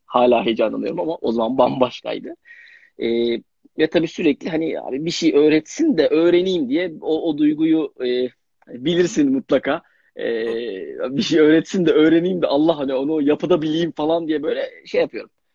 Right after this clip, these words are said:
E, hani böyle ölüyorum yani böyle bekliyorum böyle ağzının içine bakıyorum falan. E, şey dedi bana, e, "Tamam, e, ben elimden geleni yapacağım senin için Alihan'cığım ama tek bir şartım var."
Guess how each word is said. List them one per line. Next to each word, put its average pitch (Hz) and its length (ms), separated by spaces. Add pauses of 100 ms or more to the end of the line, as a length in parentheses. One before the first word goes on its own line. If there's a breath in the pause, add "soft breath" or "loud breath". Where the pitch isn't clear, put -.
(320)
E, 90 480
hani 120 200
böyle 123 300 (420)
ölüyorum 196 400
yani 127 280
böyle 131 280
bekliyorum 147 520
böyle 117 180
ağzının 127 320
içine 139 220
bakıyorum - 340
falan. - 220 (520 soft breath)
E, 117 240
şey 208 200
dedi 123 140
bana, 95 240 (840)
e, 55 160 (1400)
"Tamam, 160 360 (300)
e, - 140 (200)
ben 117 360 (580)
elimden 117 360
geleni 113 200
yapacağım 147 400
senin 120 260
için - 260 (1400)
Alihan'cığım 113 520
ama 156 180
tek - 240
bir - 60
şartım 135 420
var." 110 140